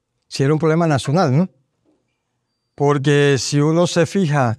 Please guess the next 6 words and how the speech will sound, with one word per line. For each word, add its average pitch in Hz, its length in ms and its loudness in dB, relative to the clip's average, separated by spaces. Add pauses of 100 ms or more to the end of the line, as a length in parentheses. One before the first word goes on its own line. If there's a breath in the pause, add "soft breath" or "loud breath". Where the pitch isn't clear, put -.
en 131 560 -4
la 120 260 0
lucha 156 420 0
de 135 120 0
los 127 160 -2
palestinos 127 880 -2